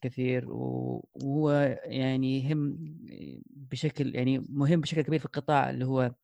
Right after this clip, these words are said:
التعامل مع ال psy-، psychotic disorder، لكنه يمكن، آه، لسبب أو لآخر، واحد الأسباب هي قضية الوصمة،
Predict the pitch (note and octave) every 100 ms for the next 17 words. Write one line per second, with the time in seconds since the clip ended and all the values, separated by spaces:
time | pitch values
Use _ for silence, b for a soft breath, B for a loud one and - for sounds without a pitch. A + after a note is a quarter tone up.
0 | b b b _ _ - C3+ C#3+ C#3 C3+
1 | C3+ C3 B2+ C3+ - B2+ B2+ - C3+ D3
2 | C#3 - C#3+ C#3 D3 C#3 C#3 D3 - D3+
3 | C#3+ C#3+ C3+ - _ _ _ _ _ _
4 | _ - C#3+ C#3+ C#3+ C3+ C3 B2+ B2 B2
5 | A#2+ A#2+ A#2+ B2+ - _ _ _ _ -
6 | C3 F3+ F3 E3 D#3+ D3+ D#3 D3 C3 B2+
7 | C3+ C#3 C3 - C#3 C3+ C3 C3 C3+ C3
8 | B2+ C#3 C3 B2+ B2 A#2